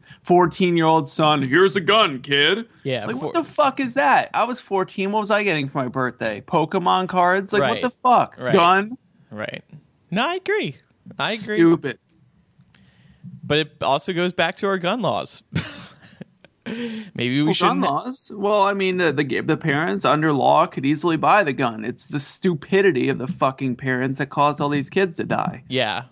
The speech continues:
Speaker 2: Well, I'm saying there should be rules against letting kids own guns.
Speaker 1: I just don't get it.
Speaker 2: That would be a good starting point.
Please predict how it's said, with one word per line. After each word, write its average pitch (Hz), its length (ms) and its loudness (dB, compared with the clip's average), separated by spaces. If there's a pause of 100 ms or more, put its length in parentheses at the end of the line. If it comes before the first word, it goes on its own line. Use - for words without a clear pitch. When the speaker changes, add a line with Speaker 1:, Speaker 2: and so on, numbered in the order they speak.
(120)
Speaker 2:
Well, 151 160 2
I'm 143 80 -2
saying 147 260 -2
there 135 100 -4
should 123 140 -10
be 127 100 -2
rules 127 340 0
against 117 300 -6
letting 113 260 -4
kids 120 340 -6
own 104 240 -10
guns. - 440 -10 (680)
Speaker 1:
I - 40 -20
just - 200 -16
don't 131 220 -6
get 127 240 -6
it. 127 140 -8 (120)
Speaker 2:
That 127 140 -2
would 127 80 -4
be 135 100 -2
a 120 40 -4
good 120 220 -8
starting 113 480 -6
point. - 340 -12